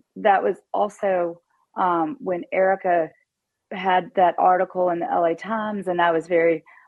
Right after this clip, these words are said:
um, uh, outspoken about it. But I was just a friend of, I'm like, "I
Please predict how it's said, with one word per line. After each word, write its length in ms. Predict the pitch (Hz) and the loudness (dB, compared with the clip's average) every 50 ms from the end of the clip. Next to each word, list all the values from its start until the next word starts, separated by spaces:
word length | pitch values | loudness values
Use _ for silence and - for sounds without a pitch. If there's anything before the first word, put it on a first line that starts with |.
| _ _ - | _ _ -6
um, 500 | - 196 180 170 165 156 151 - - - - - _ _ _ _ - - - | -2 0 2 2 2 2 0 -2 -8 -10 -14 -20 _ _ _ _ -12 -8 -6
uh, 100 | - - - - - - - | -6 -6 -6 -8 -10 -4 0
outspoken 580 | 202 196 175 165 - - 220 214 214 214 220 208 | 0 0 0 -2 0 2 2 2 2 0 -6 -6
about 240 | 190 180 165 160 | -4 -4 -2 -2
it. 80 | 156 - - _ _ _ _ _ _ - | -4 -6 -10 _ _ _ _ _ _ 0
But 100 | - 202 | 0 2
I 120 | - 254 | 2 2
was 100 | 311 453 - | 0 0 -2
just 140 | 349 233 196 | -2 0 0
a 60 | 202 - | -2 0
friend 340 | - 202 247 294 311 233 | 2 0 2 2 4 4
of, 160 | 180 160 160 160 | 4 4 4 4
I'm 100 | 170 175 | 4 4
like, 220 | 180 175 175 - | 4 2 2 2
"I 180 | 147 175 220 | 0 0 0